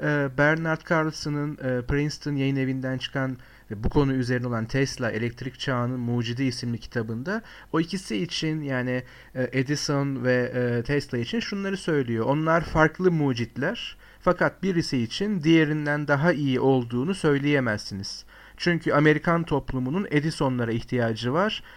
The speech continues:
ve onun da Tesla'lara ihtiyacı var demekte. Tabii bunu sadece Amerikan toplumuna indirgemeyelim. Ee, Bernard Carlson bu bağlamda ele almış ama insanlığın her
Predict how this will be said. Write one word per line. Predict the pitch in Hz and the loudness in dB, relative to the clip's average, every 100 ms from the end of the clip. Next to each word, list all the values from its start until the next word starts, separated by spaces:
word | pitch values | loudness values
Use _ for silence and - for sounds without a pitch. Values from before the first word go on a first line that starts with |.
| - | 0
ve | 143 | 2
onun | 147 147 151 123 | 4 4 4 4
da | 156 175 | 2 2
Tesla'lara | 160 147 135 120 120 | 2 0 0 -2 0
ihtiyacı | 117 - 120 110 110 110 | -2 -4 -4 -2 -4 -4
var | 107 101 98 | -2 -4 -4
demekte. | 104 101 - 202 226 - - | -6 -6 -6 -6 -6 -8 -6
Tabii | - 190 190 | -2 0 0
bunu | 202 196 | -2 0
sadece | 202 180 170 | 2 2 4
Amerikan | 165 165 156 165 | 2 2 2 0
toplumuna | 160 156 - 151 151 147 | 0 -2 -2 -6 -4 -2
indirgemeyelim. | 147 151 151 147 156 135 110 117 208 233 - - 135 | -4 -4 -6 -4 -4 -2 -2 -2 -4 -4 -12 -10 -2
Ee, | 135 127 | 0 2
Bernard | 131 135 135 131 139 | 2 2 2 0 0
Carlson | 135 - 135 127 | -2 -2 -2 0
bu | 131 | 2
bağlamda | 120 113 110 110 104 | 2 2 -2 -4 -2
ele | 110 117 | -2 -2
almış | 123 226 - | -2 -4 -4
ama | 175 123 - - | -4 -6 -10 -8
insanlığın | 180 202 - 220 208 196 190 | -2 -2 0 0 0 -2 0
her | 196 202 | 2 0